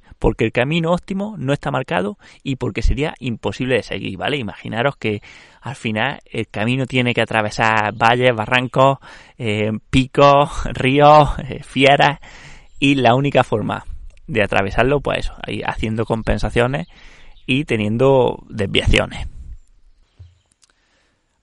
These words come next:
A la hora de hacer estas compensaciones, creo que también hay que tener cierto cuidado,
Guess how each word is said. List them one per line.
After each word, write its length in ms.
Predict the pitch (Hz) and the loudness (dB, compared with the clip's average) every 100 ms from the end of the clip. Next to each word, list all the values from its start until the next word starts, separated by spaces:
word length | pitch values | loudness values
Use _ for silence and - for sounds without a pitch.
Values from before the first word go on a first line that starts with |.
| _ - | _ -2
A 140 | 123 | 2
la 140 | 95 | 6
hora 160 | 110 160 | 6 4
de 60 | 160 | 2
hacer 180 | - | 0
estas 180 | 139 127 | -4 -4
compensaciones, 800 | - 110 113 110 104 113 131 180 185 - | -4 -2 -2 -4 -4 -2 -2 -4 -10 -20
creo 180 | - 123 | -4 0
que 80 | 151 | 0
también 300 | 139 131 135 | 0 -2 -4
hay 60 | 131 | 0
que 100 | 117 | 0
tener 400 | 117 120 117 117 | 0 -2 -4 -8
cierto 520 | - - 131 127 117 | -10 0 2 2 0
cuidado, 480 | 117 113 127 165 | 0 2 2 0